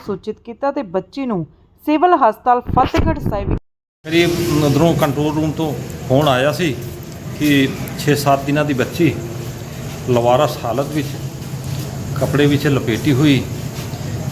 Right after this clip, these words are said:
Speaker 2: ਤੇ ਜੋ-, ਜੋਤੀ ਸਰੂਪ ਤੋਂ ਮੋੜ ਤੋਂ ਥੋੜ੍ਹਾ ਅੱਗੇ ਪਾਰਕਾਂ ਦੇ ਵਿੱਚ ਪੌੜੀਆਂ ਲਾਗੇ ਪਈ ਆ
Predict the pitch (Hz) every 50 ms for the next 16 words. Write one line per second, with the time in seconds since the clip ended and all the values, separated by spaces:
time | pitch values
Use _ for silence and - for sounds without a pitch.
0 | - - 135 127 120 113 107 107 107 - - - - 120 117 123 127 120 - -
1 | - 135 135 131 160 156 - 135 143 143 139 - - 160 151 143 - - - -
2 | - - 135 135 139 135 160 - - - 147 139 139 135 123 123 135 135 135 -
3 | 127 123 123 - 135 139 135 131 139 127 127 - - - 131 - - 127 143 147
4 | - - - 131 120 113 117 120 131 131 127 123 120 117 139 151 135 - - -
5 | - - - - - - - - - - - - - 113 117 127 147 156 147